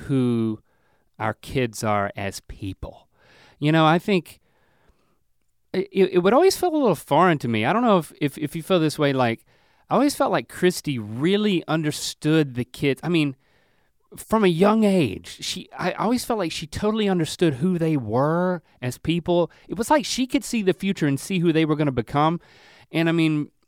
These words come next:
she was so, she was so involved in so many, if not all aspects of their lives because,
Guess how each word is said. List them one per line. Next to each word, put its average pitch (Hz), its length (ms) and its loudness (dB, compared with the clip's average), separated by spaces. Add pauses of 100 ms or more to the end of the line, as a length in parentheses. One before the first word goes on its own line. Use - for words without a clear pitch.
(140)
she - 240 -6
was 175 140 -2
so, 190 720 2 (720)
she - 200 -10
was 165 100 -4
so 269 360 2
involved 139 600 2
in 117 140 -8
so 175 420 0
many, 131 600 -2 (800)
if - 160 -10
not 143 220 -2
all 147 320 4
aspects 123 440 -4
of 110 60 -6
their 104 140 -2
lives 123 300 0
because, 110 520 -4